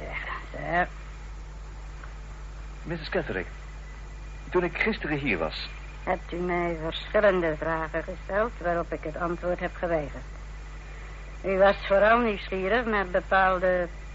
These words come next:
Speaker 1: privé-aangelegenheden, waar u ondanks uw scherpzinnigheid nog steeds niet achter bent gekomen.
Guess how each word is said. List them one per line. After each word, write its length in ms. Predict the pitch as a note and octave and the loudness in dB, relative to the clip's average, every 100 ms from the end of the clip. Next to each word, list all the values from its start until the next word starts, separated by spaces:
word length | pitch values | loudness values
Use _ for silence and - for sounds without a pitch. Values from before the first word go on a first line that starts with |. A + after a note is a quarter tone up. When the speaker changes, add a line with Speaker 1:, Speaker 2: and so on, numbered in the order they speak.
| - | -2
Speaker 1:
privé-aangelegenheden, 2250 | F#3 F3+ F3+ E3 D#3+ F#3 A3 C4 B3+ A#3+ G3+ G#3+ G3+ F#3 F3+ E3 D#3 C#3 C#3 D3 C#3 D3 - - - - - - - - - - - | 0 0 -2 -6 -4 2 2 2 0 0 4 4 4 4 4 4 2 0 -2 -4 -4 -8 -10 -12 -12 -12 -12 -12 -12 -12 -12 -12 -10
waar 220 | D3+ D3+ D3 | -4 -2 -2
u 220 | D3 C3+ - | -4 -8 -4
ondanks 560 | G#3 G3+ F#3 E3+ D#3+ D#3 - | 4 4 6 4 4 0 -4
uw 240 | F3+ D3+ D3+ - - | -4 -4 -4 -10 -6
scherpzinnigheid 1040 | E3+ D3+ - - F3 G#3 G3 G#3 G#3 G#3 - - - - | -2 -2 -6 -8 2 4 4 6 6 6 4 -12 -10 -6
nog 240 | E3 D3+ | -4 -4
steeds 400 | - - F#3+ F3 - | -6 -2 0 0 -2
niet 240 | F3+ E3+ - | -2 -2 2
achter 340 | D#3+ - D#3+ | 0 0 -4
bent 200 | D#3 D3 | -2 -4
gekomen. 400 | D3+ - - C#3 | -6 -8 -10 -10